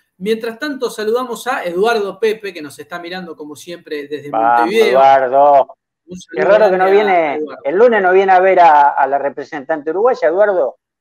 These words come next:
Speaker 1: Exacto, vamos a, eh, después vamos a estar hablando de Girona Fiber,
Speaker 2: Ah,
Speaker 1: que
Speaker 2: está,
Speaker 1: es la
Speaker 2: está Valentino,
Speaker 1: representante.
Speaker 2: está Valentino en la foto, el nieto.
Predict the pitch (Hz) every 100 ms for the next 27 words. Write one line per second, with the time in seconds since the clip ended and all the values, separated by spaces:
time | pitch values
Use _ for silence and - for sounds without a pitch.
0 | _ _ 226 202 - 262 - 220 220 208
1 | 247 - 208 196 190 185 202 269 247 214
2 | 190 185 202 180 160 156 156 151 170 196
3 | 180 - 220 208 123 127 165 131 170 185
4 | 175 170 180 180 147 151 135 _ _ _
5 | _ 156 170 170 165 160 196 170 156 156
6 | 135 - 107 _ _ _ _ 117 139 123
7 | 107